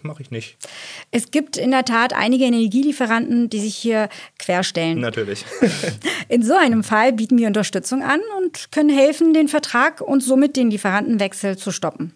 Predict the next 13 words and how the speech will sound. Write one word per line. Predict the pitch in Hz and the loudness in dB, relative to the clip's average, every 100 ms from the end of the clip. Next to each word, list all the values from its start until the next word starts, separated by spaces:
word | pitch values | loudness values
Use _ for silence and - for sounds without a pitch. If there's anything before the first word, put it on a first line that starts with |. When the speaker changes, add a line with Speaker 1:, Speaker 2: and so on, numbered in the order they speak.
| _ - - | _ -20 -20
Speaker 1:
Sprich, | - 165 165 - _ - | -6 -4 -4 -6 _ -6
auch | 143 151 | -4 -2
für | 143 | -2
diese | 139 143 | -2 -2
Extremfälle | 123 - 135 139 123 117 | -8 -6 -6 -4 -4 -6
gibt | 131 131 - | -6 -8 -8
es | 117 | -8
dann | 113 | -6
doch | 107 113 | -6 -8
noch | 104 | -6
Lösungen. | 104 101 92 90 90 | -6 -4 -6 -10 -8
Wunderbar. | 135 190 160 107 - _ _ - - - | -2 0 2 0 -4 _ _ -20 -12 -4
Gut, | 320 | -4